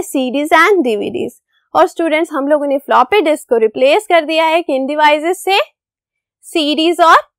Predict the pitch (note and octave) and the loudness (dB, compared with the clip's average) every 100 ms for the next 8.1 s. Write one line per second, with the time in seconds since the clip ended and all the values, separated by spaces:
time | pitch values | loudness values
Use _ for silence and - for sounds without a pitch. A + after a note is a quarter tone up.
0 | G#3+ A#3 G#3+ A3 A3 C4 - - - _ | -10 -8 -8 -10 -12 -14 -16 -20 -20 _
1 | _ _ _ _ _ _ _ - D#4 E4 | _ _ _ _ _ _ _ -4 2 4
2 | G4 F4+ F#4 G4 _ _ E4+ F4+ G4 - | 2 2 0 -2 _ _ 0 0 0 2
3 | A#3+ B3+ - G#4 G4 G#4 C#4 A3+ B3 D#4 | 4 4 4 -2 0 0 2 2 0 -2
4 | C#4+ A3+ D4 F#4+ G#4+ - C#4+ A3+ C4 F#4 | -2 -2 -2 -2 -2 -2 0 0 0 -2
5 | D#4 B3 C4+ B3 A3+ A#3+ D4 A#3+ B2 - | -2 -4 -4 -4 -4 -4 -4 -4 -4 -4
6 | B3+ A#3+ A#3 E4+ A3 G#3+ B3 D4 D4 D4+ | -4 -4 -6 -8 -4 -2 -2 -6 -8 -8
7 | C#4 C#4 C#4 C#4+ C4+ D4 C4+ C4+ C#4 C#4 | -8 -10 -12 -12 -10 -8 -6 -4 -4 -4